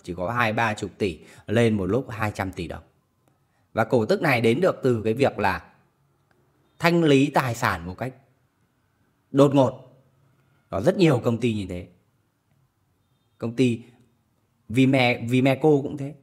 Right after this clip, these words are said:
Họ bán đi một cái tòa nhà rất lớn. Ngày trước là họ giữ lại tòa nhà để họ cho thuê hoặc họ làm văn phòng. Thế sau họ bán đi một cục. Thế là họ ghi một đống lợi nhuận vào đấy, vào năm đó.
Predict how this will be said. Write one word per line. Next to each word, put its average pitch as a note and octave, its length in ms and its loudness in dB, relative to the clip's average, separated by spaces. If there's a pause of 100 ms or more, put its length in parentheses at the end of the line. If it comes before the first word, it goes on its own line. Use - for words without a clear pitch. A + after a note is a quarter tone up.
(260)
Họ C3+ 160 0
bán F3 240 6
đi C4+ 100 6
một A3 140 2
cái F3+ 80 -2
tòa F3+ 160 -2
nhà E3+ 220 0
rất A#3+ 160 0
lớn. C4 180 10 (760)
Ngày G#3 120 -2
trước D#4+ 200 -4
là A3 120 -2
họ - 140 4
giữ C#4 200 -4
lại - 180 0
tòa G3+ 140 0
nhà G3 260 -2
để A3+ 80 -4
họ F3+ 140 0
cho G#3+ 120 -2
thuê A3+ 240 0
hoặc F#3+ 160 -2
họ F#3 140 -2
làm G3 140 -2
văn A3+ 120 -2
phòng. A3 220 -4 (400)
Thế F3+ 60 -2
sau F#3 180 4
họ F3 140 8
bán C#3 220 4
đi E3 120 2
một A#2+ 160 -2
cục. - 240 -6 (100)
Thế B2+ 100 0
là D3+ 60 0
họ B2+ 220 0
ghi C#3+ 280 2
một A#2 240 -4
đống A3+ 320 4
lợi D#4+ 180 4
nhuận D#3 260 -2
vào G2 100 -2
đấy, G2 220 -4
vào A#2+ 180 2
năm A2+ 180 0
đó. F#2 180 -6